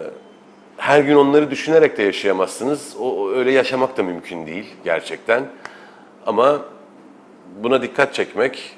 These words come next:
e, orada olanı unutmamak ya da unutturmamak bir şekilde sanatçıların da görevi olmalı. Bir şekilde sanatçılar yapabildikleri kadar, e, buna değinmeliler.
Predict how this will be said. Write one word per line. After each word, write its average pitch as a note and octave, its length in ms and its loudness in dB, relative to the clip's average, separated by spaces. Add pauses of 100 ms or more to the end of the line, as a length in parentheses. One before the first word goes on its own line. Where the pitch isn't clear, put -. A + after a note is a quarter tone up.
(120)
e, F#2 600 -2 (100)
orada B2 280 0
olanı A#2+ 300 0
unutmamak G2+ 680 -4
ya G2 120 -2
da G#2 80 -2
unutturmamak G#2+ 760 -4 (1160)
bir - 60 -10
şekilde F#2+ 360 -8
sanatçıların F#2+ 600 -4
da C3 40 -2
görevi C3+ 320 -2
olmalı. G2+ 480 -4 (280)
Bir F#2+ 60 -16
şekilde F#2+ 500 -6
sanatçılar G#2 800 -4 (160)
yapabildikleri A2+ 720 -6
kadar, A2 440 -2 (600)
e, F2+ 380 -4
buna G#2 320 -2 (1400)
değinmeliler. A2+ 840 0